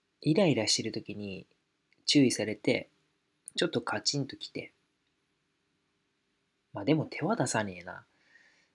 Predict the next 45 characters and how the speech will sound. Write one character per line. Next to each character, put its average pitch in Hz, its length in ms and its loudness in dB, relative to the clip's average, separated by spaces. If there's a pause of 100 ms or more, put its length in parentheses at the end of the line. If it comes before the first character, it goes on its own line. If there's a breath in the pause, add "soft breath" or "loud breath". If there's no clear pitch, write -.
(200)
う 95 40 -16
ん。 95 240 -14 (520)
ま 98 80 -4
あ 98 60 0
悪 110 240 0
い 220 200 0
の 104 160 -2
は 92 180 -4
マ 135 140 2
ス - 100 -2
ク 117 120 -2
し - 100 0
て 117 100 -2
ね 113 100 -4
え - 20 -2
お 95 100 -4
め 127 120 2
え 131 40 4
だ 127 100 6
ろ 101 60 2
っ - 40 -8
て - 100 -8
話 117 300 -4
な 101 100 -4
ん 92 40 -10
だ 92 80 -16
け 95 120 -10
ど、 110 300 2 (760)
ま 120 60 -6
あ 113 40 -8
百 208 260 2
歩 117 60 4
譲 101 220 0
っ - 20 -6
て、 - 320 -14 (680 loud breath)
あ 117 120 -2
の - 20 -2
ー、 92 500 -8 (1040)
ま 127 80 -2
あ - 20 -2
そ 127 140 2
う - 20 4
い 127 60 2
っ - 40 -6 (120)
た 175 180 0